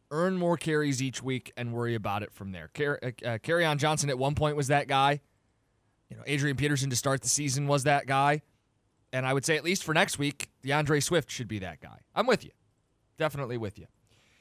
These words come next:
Hey, you know, we've done a lot about, like, hey, Matt Patricia, and should he be the coach of the Lions, and who's the next coach fired?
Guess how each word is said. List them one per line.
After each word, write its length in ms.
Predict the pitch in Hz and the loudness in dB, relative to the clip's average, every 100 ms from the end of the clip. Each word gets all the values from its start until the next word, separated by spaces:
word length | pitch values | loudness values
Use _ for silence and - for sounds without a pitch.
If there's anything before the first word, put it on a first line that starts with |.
| _ _ - | _ _ -2
Hey, 220 | 165 160 | 0 0
you 100 | 160 | 2
know, 100 | 165 | 2
we've 180 | 170 151 | 2 2
done 160 | 202 202 | 4 6
a 60 | |
lot 220 | 175 160 160 | 6 6 6
about, 280 | 151 147 | 4 4
like, 160 | 127 120 | 2 -2
hey, 140 | 131 | -2
Matt 240 | 131 139 143 | 0 0 -2
Patricia, 800 | 135 - 147 - 147 135 131 127 | -4 0 0 2 2 4 4 4
and 160 | 120 | 0
should 160 | 110 151 | -2 0
he 100 | 139 | 2
be 140 | 131 | 2
the 60 | 143 | 0
coach 300 | - 143 135 | 2 2 2
of 60 | 139 | 2
the 60 | |
Lions, 560 | 131 131 131 135 131 113 | 4 4 4 2 0 -2
and 140 | 117 | -2
who's 180 | 113 151 | 0 0
the 80 | 139 | 2
next 220 | 143 139 | 0 0
coach 300 | - 147 135 | 2 2 2
fired? 520 | - 139 131 127 127 | 0 2 4 2 -2